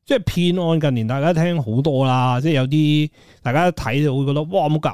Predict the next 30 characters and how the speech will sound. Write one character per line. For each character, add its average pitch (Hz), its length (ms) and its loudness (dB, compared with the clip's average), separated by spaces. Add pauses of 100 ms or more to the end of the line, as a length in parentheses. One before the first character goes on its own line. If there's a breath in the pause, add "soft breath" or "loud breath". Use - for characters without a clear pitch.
(160)
錯， 151 200 -2
噉 110 220 -6
都 165 120 2
畀 143 100 -2
人 107 120 -4
呃 131 180 -2
嘅。」 113 240 -4
噉 139 180 -4
當 170 160 0
然 151 120 2
你 139 200 2
即 151 140 -2
刻 147 240 -2
可 139 120 0
以 135 160 0
話， 107 220 -2
「哦， 120 120 0
唔 110 80 -4
係， 98 280 -2
有 113 80 -4
啲 131 40 -4
人 120 100 -2
可 104 80 -4
能 120 100 -6
好 98 60 -8 (120)
寂 107 180 -6
寞， 92 480 -4
或 98 120 -8
者 107 120 -8
係 110 220 -6